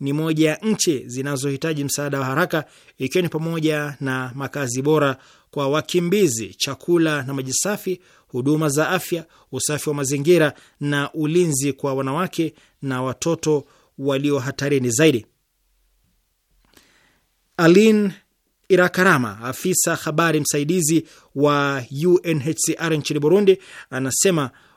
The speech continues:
wataj-, wanajitahidi wawezavyo. U N H C R kwa kushirikiana na serikali ya Burundi inaendelea na mchakato wa kusajili wakimbizi wapya, haswa watoto wasio na walezi na waliotenganishwa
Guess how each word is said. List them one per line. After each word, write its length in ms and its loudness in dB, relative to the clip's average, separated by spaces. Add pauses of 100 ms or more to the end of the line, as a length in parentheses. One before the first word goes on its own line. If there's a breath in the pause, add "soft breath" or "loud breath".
(200 soft breath)
wataj-, 480 -2
wanajitahidi 1040 0
wawezavyo. 880 -2 (240)
U 160 4
N 160 -2
H 100 -4
C 200 -4
R 220 2 (320 loud breath)
kwa 120 0
kushirikiana 600 -2
na 80 -2
serikali 340 -4
ya 60 0
Burundi 400 2 (280 loud breath)
inaendelea 560 0
na 80 -4
mchakato 600 -2 (320 soft breath)
wa 120 -2
kusajili 540 -2
wakimbizi 440 -4
wapya, 420 0
haswa 360 -4
watoto 500 0 (340 soft breath)
wasio 680 0
na 240 -8
walezi 680 0 (320 soft breath)
na 380 0
waliotenganishwa 880 -2